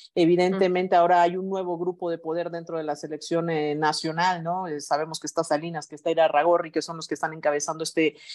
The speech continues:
Speaker 1: este proceso, ¿no? También la renuncia en su momento de John de Luisa, ¿no? Que si bien no hizo, eh, bien las cosas, pero su salida estrepitosa ante los cambios que se veían, eh,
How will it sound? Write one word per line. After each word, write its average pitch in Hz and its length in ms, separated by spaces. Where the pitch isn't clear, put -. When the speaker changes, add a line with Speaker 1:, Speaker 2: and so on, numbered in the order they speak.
Speaker 1:
este 170 260
proceso, 170 680
¿no? 170 320
También 170 380
la 160 100
renuncia 175 400
en 165 60
su 165 120
momento 170 460
de 156 160
John 170 180
de 160 80
Luisa, 170 460
¿no? 170 240
Que 180 100
si 160 140
bien 190 240
no 196 160
hizo, 196 440
eh, 175 120
bien 185 220
las 185 180
cosas, 190 300
pero 170 220
su 165 120
salida 180 440
estrepitosa - 560
ante 175 160
los 160 180
cambios 180 340
que 160 120
se 160 160
veían, 170 560
eh, 151 320